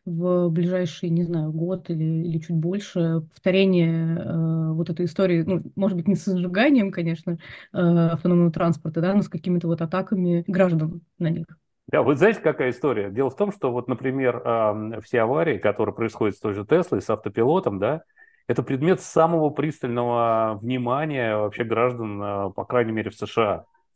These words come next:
Speaker 2: Вот, э, эту тему обсасывается, значит, и у нее миллионы, миллионы читателей, э, мнения разделились, то есть идет такое бурное, значит, обсуждение,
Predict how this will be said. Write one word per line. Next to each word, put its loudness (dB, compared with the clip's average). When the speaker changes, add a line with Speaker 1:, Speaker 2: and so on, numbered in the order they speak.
Speaker 2:
Вот, -2
э, -2
эту 0
тему 0
обсасывается, 0
значит, -8
и -4
у -2
нее -2
миллионы, 0
миллионы -2
читателей, -2
э, 4
мнения 0
разделились, -4
то 0
есть -4
идет -4
такое 0
бурное, -4
значит, -12
обсуждение, -6